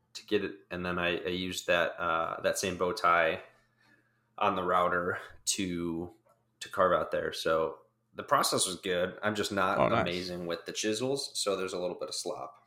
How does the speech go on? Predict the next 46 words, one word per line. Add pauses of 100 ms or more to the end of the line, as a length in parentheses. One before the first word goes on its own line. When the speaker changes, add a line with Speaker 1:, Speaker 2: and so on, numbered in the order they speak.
(140)
Speaker 1:
but (360)
I'm
working
on
it. (1040)
Speaker 2:
I
gotcha. (300)
Speaker 1:
Yeah, (640)
hopefully. (500)
Speaker 2:
That's
cool,
dude. (300)
Speaker 1:
But
Speaker 2:
At
Speaker 1:
that's
Speaker 2:
least
you're
Speaker 1:
on
Speaker 2:
trying.
Speaker 1:
pause
till
next
week,
'cause
again,
I
leave, (380)
I (120)
go
to
my
cousin's
tomorrow,
and
I'm
not
bringing
that
just
to
work
on
in
my
free
time.